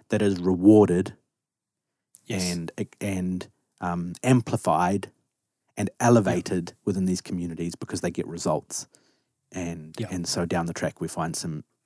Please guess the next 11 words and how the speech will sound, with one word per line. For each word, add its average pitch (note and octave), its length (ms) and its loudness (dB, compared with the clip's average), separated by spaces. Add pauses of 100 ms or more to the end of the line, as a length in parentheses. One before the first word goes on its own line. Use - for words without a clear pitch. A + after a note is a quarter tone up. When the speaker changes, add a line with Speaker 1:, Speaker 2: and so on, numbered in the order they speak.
(120)
Speaker 1:
incredibly F2 640 -2
toxic - 560 -6
people - 340 -2
in E2 220 -4
these E2 180 -6
spaces - 460 -4
of - 120 -8
real D#2+ 200 -4
influence. - 340 -8
Speaker 2:
Yeah. A2+ 80 -4 (960)
Yeah. - 160 -10